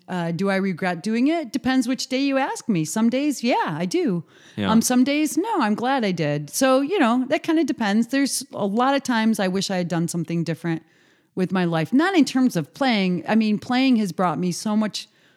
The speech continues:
Speaker 1: just joy and
Speaker 2: Right.
Speaker 1: fulfillment in my life. And I would be doing that no matter what. I do have different playing opportunities because of the career path I chose than I would have otherwise, to some extent.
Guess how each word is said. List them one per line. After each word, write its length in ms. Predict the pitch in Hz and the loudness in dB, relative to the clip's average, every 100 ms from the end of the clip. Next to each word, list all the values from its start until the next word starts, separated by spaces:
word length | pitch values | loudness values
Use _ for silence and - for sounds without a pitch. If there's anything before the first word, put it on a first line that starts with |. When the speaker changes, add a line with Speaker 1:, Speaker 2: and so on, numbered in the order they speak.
| _ | _
Speaker 1:
just 300 | 220 - - | -6 -6 -8
joy 680 | - 196 185 170 156 156 156 | -2 0 2 2 0 -2 -2
and 220 | 127 180 185 | 0 2 2
Speaker 2:
Right. 80 | |
Speaker 1:
fulfillment 640 | 202 196 - 208 208 180 156 | 0 -2 0 2 2 2 2
in 100 | 180 | 2
my 180 | 175 175 | 0 0
life. 380 | 175 170 165 - | 0 0 -2 -6
And 300 | 185 180 180 | -2 -2 0
I 120 | 214 | 0
would 140 | 233 214 | 0 0
be 120 | 220 | -2
doing 300 | 180 185 180 | -2 -2 0
that 300 | 165 156 151 | 0 -2 -4
no 140 | 180 | -2
matter 260 | 175 160 156 | 0 0 -2
what. 300 | 160 175 156 - - - | -2 -2 -2 -8 -16 -4
I 80 | 185 | 0
do 140 | 233 | 2
have 240 | 294 247 190 | 4 2 0
different 320 | 214 214 190 | -2 -2 -4
playing 260 | 208 190 175 | -2 -2 -2
opportunities 880 | 156 175 - 190 170 165 165 160 - _ _ | -2 -4 -2 -2 -2 -2 -2 -4 -8 _ _
because 520 | 185 - - 254 214 | -8 -4 0 0 2
of 340 | 185 165 147 - | 0 0 -4 -10
the 380 | 185 180 170 160 - _ _ - | -4 -2 -2 -4 -12 _ _ -8
career 340 | 202 175 165 | -4 0 0
path 320 | 160 165 151 170 | -2 -4 -4 -4
I 100 | 160 | -6
chose 300 | 185 165 160 | -2 -2 -2
than 120 | 180 | -2
I 80 | 180 | -2
would 140 | 208 | 0
have 220 | 254 254 | 0 0
otherwise, 500 | 196 165 143 139 147 | 0 0 -2 -4 -4
to 120 | - 285 | -4 -2
some 240 | 381 349 | 0 0
extent. 400 | 247 - 151 139 | -2 -4 -6 -6